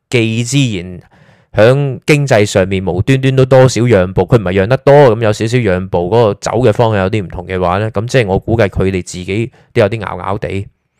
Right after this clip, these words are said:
依家都係，喂，大佬，盤活返多少經濟先？至少，即係等人心唔好依家一口氣激動先。噉但係，呃，話就係噉講啊，如果佢真係想要返返轉頭，突然之間就要出嘅話，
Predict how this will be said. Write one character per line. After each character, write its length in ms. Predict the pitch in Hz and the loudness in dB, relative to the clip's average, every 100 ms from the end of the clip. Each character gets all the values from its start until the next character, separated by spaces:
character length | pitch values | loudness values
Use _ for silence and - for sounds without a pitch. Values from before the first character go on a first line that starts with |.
| _ _ - _ | _ _ -20 _
依 140 | - 120 | -6 2
家 140 | 123 | 2
都 180 | 117 113 | 4 2
係， 400 | 104 90 90 90 | 2 -2 -4 -6
喂， 100 | 92 98 | -4 -2
大 180 | 85 | -2
佬， 100 | 90 | -2
盤 260 | - - 85 | -2 -4 -4
活 100 | 90 | -8
返 240 | 87 110 107 | -2 -2 0
多 100 | 104 | -2
少 140 | 92 | -2
經 200 | 95 98 | -6 -4
濟 160 | 90 90 | -6 -6
先？ 200 | 92 90 _ _ _ _ _ | -8 -10 _ _ _ _ _
至 260 | _ 120 120 | _ 0 0
少， 120 | 113 139 - - _ _ _ - | 2 0 0 -8 _ _ _ 0
即 100 | 139 | 0
係 60 | |
等 240 | 107 110 143 | 2 0 0
人 240 | 107 - | 0 -4
心 140 | 98 135 | 0 0
唔 380 | 110 85 95 | 0 -4 -2
好 60 | 127 | 0
依 100 | 123 | 2
家 120 | 120 117 | 2 0
一 80 | - | -4
口 260 | - 95 113 | -4 0 0
氣 80 | |
激 120 | 101 117 - | 0 -4 -4
動 200 | 90 90 | -8 -4
先。 180 | 101 92 _ _ _ _ _ _ _ - | -6 -6 _ _ _ _ _ _ _ -6
噉 160 | 143 170 | -4 0
但 240 | 107 98 | 2 0
係， 80 | 92 _ _ _ _ _ _ _ | -4 _ _ _ _ _ _ _
呃， 380 | - 104 104 92 - 101 | -2 2 2 0 -8 -4
話 340 | 117 110 107 | 2 4 4
就 100 | 107 | 2
係 80 | 107 | 2
噉 180 | 104 135 | 2 2
講 260 | 98 107 117 | 2 2 2
啊， 60 | |
如 200 | 98 104 | 0 2
果 20 | 147 113 | 4 2
佢 80 | 120 | 0
真 220 | - 160 | 0 0
係 140 | 156 110 | 2 2
想 240 | - 104 | 2 0
要 140 | 127 113 | 0 0
返 160 | 131 | 0
返 160 | 131 127 | 2 0
轉 180 | 120 101 | -2 -4
頭， 140 | 92 | -6
突 100 | 90 | -4
然 80 | 87 | -6
之 80 | 90 | -2
間 180 | 120 120 | 0 0
就 100 | 98 | -2
要 40 | |
出 140 | - | 0
嘅 280 | 127 123 104 | 0 2 0
話， 260 | 92 98 | 0 -2